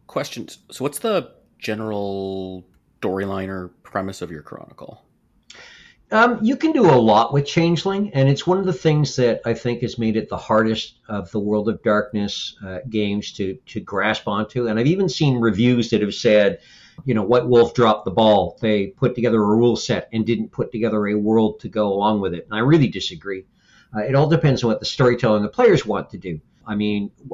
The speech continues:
Speaker 2: I started out, because I've got players who weren't really sure about what's going on, I've introduced some of the rule sets slowly. Uh, it was towards the end of the first season that they finally found out about nightmare points.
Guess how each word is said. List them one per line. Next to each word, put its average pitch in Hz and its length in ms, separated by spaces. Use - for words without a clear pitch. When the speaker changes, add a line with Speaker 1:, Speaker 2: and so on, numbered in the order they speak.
Speaker 2:
I 127 80
started 160 440
out, 131 180
because 139 280
I've - 120
got 160 220
players 123 280
who 113 180
weren't 131 340
really 120 300
sure 117 380
about 98 200
what's 107 180
going 104 280
on, 98 200
I've 110 160
introduced 131 720
some - 160
of 117 60
the 107 80
rule 110 240
sets - 340
slowly. 117 600
Uh, 101 280
it 127 120
was 113 220
towards 135 380
the 120 160
end 120 100
of 107 60
the 110 60
first 110 300
season 131 340
that 98 120
they 107 120
finally 104 340
found 104 260
out 95 80
about 104 220
nightmare 131 380
points. - 520